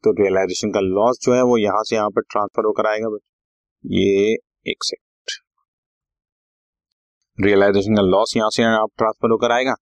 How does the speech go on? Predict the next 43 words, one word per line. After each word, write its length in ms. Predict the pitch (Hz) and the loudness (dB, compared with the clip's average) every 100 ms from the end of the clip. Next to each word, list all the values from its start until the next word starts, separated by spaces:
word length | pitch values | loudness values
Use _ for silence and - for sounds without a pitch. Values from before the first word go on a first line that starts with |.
| _ _ _ | _ _ _
और 160 | 165 165 | -2 -2
बैलेंसिंग 680 | 95 - - 95 98 - 101 | -4 -10 -4 -2 -2 -4 -4
फिगर 240 | - 95 92 | -2 -2 0
जो 100 | 95 | 0
बचेगी 420 | 90 - 104 98 98 | -2 -2 -2 -2 -4
टू 260 | - 90 80 - | -2 -2 -2 -4
बैंक 200 | 87 82 | -6 -4
की 100 | 104 | -4
इनको 260 | 85 - 160 - _ _ _ _ _ - | -4 -2 -4 -4 _ _ _ _ _ -2
पेमेंट 260 | 135 131 117 | 0 0 0
करनी 240 | 110 113 107 | 0 0 -2
होगी 220 | 107 104 104 | -6 -6 -8
हमारे 240 | 104 104 | -6 -6
को, 180 | - - _ _ _ _ _ _ - | -8 -16 _ _ _ _ _ _ -4
ठीक 160 | 139 | -2
है 60 | 202 | -2
ना। 60 | 220 _ _ _ _ _ _ - | -4 _ _ _ _ _ _ -4
अब 200 | - 90 | -2 -2
ये 400 | 90 90 92 95 90 | 0 2 2 2 0
जो 200 | 90 95 90 | 2 2 2
बैंक 200 | 98 95 | -2 -2
की 60 | 113 | -2
पेमेंट 320 | 113 107 113 | 0 2 2
करनी 220 | 120 117 113 | 2 2 2
होगी 280 | 120 143 117 _ _ _ 113 | 2 0 -2 _ _ _ -2
वो 220 | 123 165 | 2 2
यहाँ 320 | 95 87 92 - | 2 0 -4 -6
से 200 | - - - - | -6 -6 -6 -8
यहाँ 220 | 92 87 | -4 -4
पर 180 | 87 - - | -4 -4 -2
क्रॉस 260 | 101 92 - | -2 0 -2
एंट्री 240 | 95 98 | -8 -8
चली 240 | 107 101 | -4 -2
जाएगी, 300 | 98 101 101 104 95 | 0 0 -2 -6 -8
ये 400 | 92 95 98 107 92 | -4 0 0 -2 -2
आपके 320 | 92 - 98 | -4 -4 -4
लिए 180 | 92 98 | -2 -2
मैं 140 | 101 165 _ _ _ _ _ _ - | -2 -6 _ _ _ _ _ _ -4
यहाँ 240 | 98 104 | 0 0
से 120 | - 101 | 0 -2
दिखा 320 | 98 - 95 | -2 -2 0
रहा 200 | 98 98 | 0 -2
हूँ, 200 | 98 101 | -4 -10